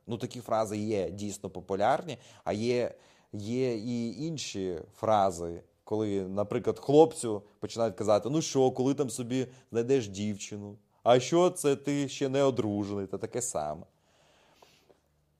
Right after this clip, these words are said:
Це нове переконання народжується одразу з кількох соціальних та історичних передумов. По-перше, зі згадуваної вже доступності до шлюбного сексу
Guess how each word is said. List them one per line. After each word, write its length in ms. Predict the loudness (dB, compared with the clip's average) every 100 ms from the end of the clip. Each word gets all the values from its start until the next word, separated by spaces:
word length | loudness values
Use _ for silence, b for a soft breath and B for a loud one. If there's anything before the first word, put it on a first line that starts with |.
| _ _ _ _ _ _ -4
Це 160 | 0
нове 200 | 4 4
переконання 800 | 2 0 -2 -2 -2 -2 -6 -8 -16 _ _ _ _ -10
народжується 800 | -2 0 2 2 0 -8 -6 -8
одразу 640 | -6 -6 -2 0 0 -2 -8
з 60 |
кількох 480 | -10 -10 -4 -4 -4
соціальних 640 | -8 -6 -2 -2 -2 -6 -6
та 120 | -4
історичних 640 | -4 -6 -6 -6 -10 -12
передумов. 580 | -8 -6 -6 -4 -4 -2
По-перше, 540 | -4 -2 -4 -2 -6 -6
зі 300 | -10 -10 -10
згадуваної 760 | -8 -2 0 2 0 -4 -4 -4
вже 200 | -4 -4
доступності 640 | -4 -6 -10 -8 -10 -8
до 100 | -8
шлюбного 420 | -6 -6 -4 -4
сексу 500 | -4 -4 -4 -6 -14